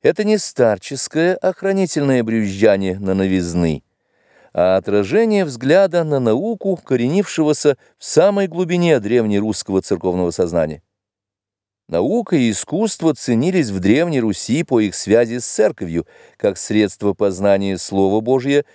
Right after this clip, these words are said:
и душевного спасения. Знания и художественные украшения жизни, не имевшие такой связи и такого значения,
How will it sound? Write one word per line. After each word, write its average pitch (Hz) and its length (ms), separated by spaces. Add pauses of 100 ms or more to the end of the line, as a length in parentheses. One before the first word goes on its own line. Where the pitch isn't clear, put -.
(180)
и 85 100
душевного 90 560
спасения. 120 580 (720)
Знания 98 760 (300)
и 92 120
художественные 104 840
украшения 95 640
жизни, 123 500 (240)
не 98 260
имевшие 95 460
такой 147 280
связи 151 500 (240)
и 160 80
такого 151 340
значения, 151 540